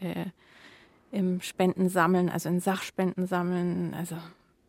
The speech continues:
wir haben Sachen hin und her gefahren, man geht auf Beerdigungen, man, äh, fährt zum Blutspenden und so weiter und so fort.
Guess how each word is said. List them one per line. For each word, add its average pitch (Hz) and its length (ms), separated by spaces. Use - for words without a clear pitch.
wir 190 100
haben 196 60
Sachen 196 300
hin 208 160
und 202 80
her 196 240
gefahren, 196 600
man 190 140
geht 185 160
auf 185 120
Beerdigungen, 202 800
man, 190 440
äh, 185 300
fährt 190 280
zum 185 160
Blutspenden 208 680
und 190 140
so 190 120
weiter 190 280
und 185 100
so 185 80
fort. 196 280